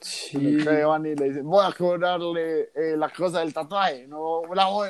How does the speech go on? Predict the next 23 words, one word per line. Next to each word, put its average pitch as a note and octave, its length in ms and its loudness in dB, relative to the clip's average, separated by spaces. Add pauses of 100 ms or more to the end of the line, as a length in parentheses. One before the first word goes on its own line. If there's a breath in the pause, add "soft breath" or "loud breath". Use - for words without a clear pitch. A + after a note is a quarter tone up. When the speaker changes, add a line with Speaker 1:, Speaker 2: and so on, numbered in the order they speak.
Speaker 2:
voy G#3 200 -2
a F#3+ 60 0
demandar F#3 400 -4
a F3+ 60 -6
su G3 140 -4
hijo F#3+ 180 -6
por - 120 -12
tatuarlo F#3+ 460 -4 (220)
a F3+ 40 -14
la F#3 80 -10
otra". G3 280 -12 (360)
Speaker 1:
<laughs> G3 580 2
Speaker 2:
No, E3+ 40 0
Speaker 1:
Sí, E3 240 6
¿o F3 120 6 (100)
qué? - 100 -2
Speaker 2:
pero A#2 320 -2 (1040 loud breath)
Speaker 1:
Pero... F3 720 6
pues, F#3+ 180 2
no, G3 180 -2
sí, F3+ 300 -2 (120)
y E3 200 -2
yo, E3+ 140 6